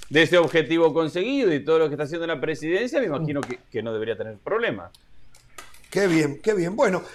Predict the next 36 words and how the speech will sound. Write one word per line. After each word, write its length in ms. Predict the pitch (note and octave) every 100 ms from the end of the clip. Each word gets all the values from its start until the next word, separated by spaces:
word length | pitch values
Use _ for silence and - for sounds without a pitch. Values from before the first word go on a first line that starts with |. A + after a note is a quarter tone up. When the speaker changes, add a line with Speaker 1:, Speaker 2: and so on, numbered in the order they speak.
| -
Speaker 2:
en 160 | G#3 A3+
un 100 | B3+
ratito 380 | A3+ C4 A#3+
nos 140 | A3 -
cuenta 340 | B3 A#3 G#3
más 180 | A#3 A3
si 80 | G3
sabe 340 | - A3 G#3+
algo, 380 | G#3 F3 D#3+ F3
¿eh? 80 | F#3+
Porque 300 | F#3 F3+ G3
voy 120 | B3+
a 60 | A#3
saludar 320 | F#3 F3 G#3
al 100 | F#3+
señor 420 | F3 F3+ G3+ F#3+
Pereira. 720 | - E3 D#3+ D#3+ C#3 C3 B2 - - _ _ - -
Y, 500 | E3+ F#3 F3+ F3 D#3 - _
a 100 | F#3+
ver, 200 | G#3+ G#3
quiero 220 | F#3+ A#3
confirmarlo 580 | A3+ D#3 E3+ G3 G3+ F3+
con 160 | E3 F3
él 140 | G3+
si 240 | - E3+
es 100 | F#3
verdad. 520 | D#3+ D#3+ D3+ B2+ G#2 - - - - - _
Tengo 640 | E3+ F#3 F3+ F3 D#3 - - - - _ - -
dos 320 | - E3+ D4 C4
noticias 960 | A3+ G#3+ B3+ A#3+ A3 A3 G#3+ - - - -
de 120 | C#3 F3+
un 140 | F3+
mismo 340 | G3 F3+ F3
tema. 400 | - C3 A2 A2+ - - _ _ _ _ _ _
Una 320 | B3+ C4+ C4
noticia 720 | A3+ G#3 - C#3+ - A2+ A2